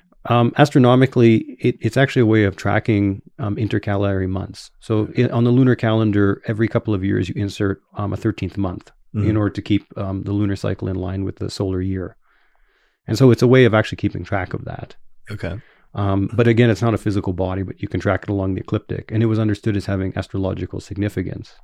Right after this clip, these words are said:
Speaker 2: Hmm.
Speaker 1: And then the other one, Yue Bei, is the lunar apogee.
Speaker 2: Okay.
Speaker 1: And the iconography of, uh, Yue Bei in Chinese is usually that of a female who's scantily clad,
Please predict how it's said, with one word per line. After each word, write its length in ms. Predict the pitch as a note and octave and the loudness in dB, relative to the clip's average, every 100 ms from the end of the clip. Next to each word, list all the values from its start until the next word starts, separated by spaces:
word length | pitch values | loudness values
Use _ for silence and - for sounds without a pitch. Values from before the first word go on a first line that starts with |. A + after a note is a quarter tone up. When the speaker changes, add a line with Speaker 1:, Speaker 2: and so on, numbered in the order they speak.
| - | -6
Speaker 2:
Hmm. 240 | G#2 F#2+ - _ _ _ _ - | -6 -6 -12 _ _ _ _ -4
Speaker 1:
And 180 | A2+ | 2
then 120 | A#2+ A#2 | 4 6
the 120 | A#2+ | 8
other 140 | D3 | 8
one, 180 | C3 A2+ | 6 6
Yue 160 | A2+ A#2 | 4 4
Bei, 160 | G#2 | 4
is 100 | G2+ | 2
the 60 | G#2+ | 0
lunar 300 | G#2 G2+ G2 | -2 -2 -4
apogee. 580 | - G2 F#2+ F2+ F2 F#2+ _ _ _ - | -4 -2 -2 -4 -10 -10 _ _ _ -8
Speaker 2:
Okay. 300 | A2+ - G2 - | -6 -6 -8 -2
Speaker 1:
And 160 | A#2+ | 2
the 80 | B2+ | 6
iconography 960 | D3 D3 B2+ B2+ B2 B2 - A2 G#2 G#2 - | 6 6 4 4 4 2 4 4 4 0 -4
of, 320 | G#2+ G#2 F#2 _ _ | -4 -2 -6 _ _
uh, 380 | A2 G2+ G2 - | -6 -4 -4 -6
Yue 300 | - A2+ A2 | -4 0 0
Bei 160 | G2+ G#2 | -2 -4
in 220 | G2+ G2 | -4 -6
Chinese 920 | - G2+ G2 A2 A2 G2+ F#2+ G#2 - - | -4 -4 0 2 2 2 0 -4 -14 -14
is 400 | F3+ G#2 G2 F#2 | -6 -4 -4 -2
usually 280 | A#2 A2+ G#2+ | -2 0 0
that 320 | G2+ G2+ - | 2 2 0
of 360 | G#2 G2+ G2 - | -4 -2 -4 -6
a 360 | G#2 G2 G2 F#2+ | -6 -4 -4 -6
female 580 | - C3+ C3+ B2+ B2 A#2 | -2 2 4 4 2 2
who's 160 | G#2 | -2
scantily 480 | - A2 A#2+ B2+ G#2+ | -2 -2 -2 0 -2
clad, 560 | F#2+ - G#2+ G2 F2+ | -4 -6 -4 -2 -4